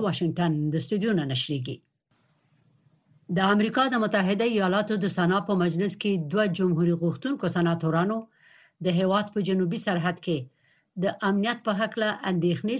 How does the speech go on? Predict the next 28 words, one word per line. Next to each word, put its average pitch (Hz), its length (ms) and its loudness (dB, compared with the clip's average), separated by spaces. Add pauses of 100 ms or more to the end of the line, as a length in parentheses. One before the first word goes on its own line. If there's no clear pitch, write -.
څرګندې 170 440 0
کړي 180 220 0 (180)
او 190 60 4 (100)
د - 100 2
دې 247 180 0
ترڅنګ 220 320 -2 (100)
یې 214 120 0
د 185 160 -2
کورني 185 400 0
امنیت 190 320 0
نه 160 80 -2
غوښتي 196 320 -6
دي 214 140 -6
چې 220 100 -2 (460)
د - 20 -2 (140)
هغو 220 280 -2 (120)
څو 262 80 -2 (120)
تنو 220 240 -2 (160)
تاجکستاني 180 720 -2 (120)
اتباعو 196 500 -2
د - 20 0 (120)
نیول 180 300 0
کېدو 175 280 0
په 180 60 -2 (100)
هکله 175 260 0 (180)
نور 240 240 0
معلومات 165 440 0
هم 156 80 0